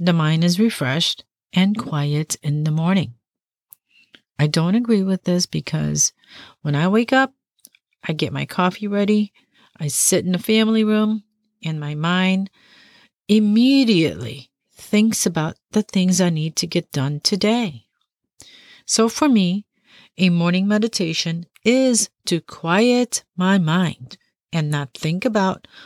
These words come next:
what I need to do, but rather to start my day happy, being able to have the time to meditate, and being thankful for living another beautiful,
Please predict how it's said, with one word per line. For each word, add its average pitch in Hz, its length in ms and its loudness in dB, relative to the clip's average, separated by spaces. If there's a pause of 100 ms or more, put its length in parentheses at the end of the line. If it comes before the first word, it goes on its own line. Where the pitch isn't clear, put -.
(140)
what 160 140 -2
I 143 100 0
need 160 300 -4
to - 80 -2
do, 170 420 0 (500)
but 202 160 -2 (220)
rather 180 680 0 (360)
to - 120 -4
start - 380 0
my 214 200 0
day 185 500 0 (360)
happy, 185 640 -2 (140)
being 151 320 -2 (140)
able 214 500 2
to - 220 -4
have 156 320 -4
the 156 80 -10
time 208 520 0 (640)
to 151 100 -6
meditate, 180 960 -2 (200)
and 226 460 2 (280)
being 160 260 -2
thankful 233 560 -2
for 170 240 -4
living 180 460 -2 (240)
another 160 760 0 (340)
beautiful, 180 680 0